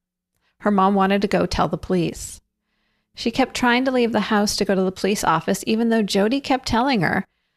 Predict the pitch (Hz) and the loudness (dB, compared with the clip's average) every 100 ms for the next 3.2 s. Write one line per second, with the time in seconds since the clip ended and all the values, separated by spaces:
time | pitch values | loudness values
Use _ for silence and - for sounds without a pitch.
0 | _ _ 214 - 226 285 277 247 220 - | _ _ -6 2 4 4 2 2 0 2
1 | 214 262 160 208 247 - _ 208 226 240 | 2 4 2 0 -2 -6 _ 0 2 2
2 | 262 - - 220 302 285 - - - - | 0 -2 -2 0 0 0 -4 -4 -4 -4
3 | - | -6